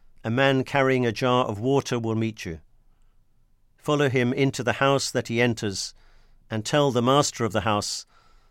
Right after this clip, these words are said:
'The teacher says to you, "Where is the guest room, where I may eat the Passover with my disciples?" And he will show you a large upper room furnished. Prepare it there.'"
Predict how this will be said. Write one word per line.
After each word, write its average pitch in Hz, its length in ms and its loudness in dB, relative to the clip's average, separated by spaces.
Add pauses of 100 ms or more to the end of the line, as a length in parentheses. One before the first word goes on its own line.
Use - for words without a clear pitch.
(340)
'The 117 80 -4
teacher 151 440 0
says 135 320 0
to - 120 -6
you, 113 300 0
"Where 135 240 4
is 117 200 -4
the 117 100 -4
guest - 340 -2
room, 95 240 -4 (460)
where 113 260 0
I 123 160 2
may 117 160 0
eat 123 380 -4
the 110 80 -6
Passover 107 720 0
with 104 180 -6
my 107 180 -2
disciples?" 92 840 -8 (1400)
And 117 160 -6
he 147 120 0
will 135 140 0
show 143 200 0
you 117 260 2
a - 20 2
large 131 380 2
upper 139 320 0
room 104 260 -2
furnished. 104 680 -4 (400)
Prepare 120 420 0
it 107 140 -4
there.'" 95 300 -6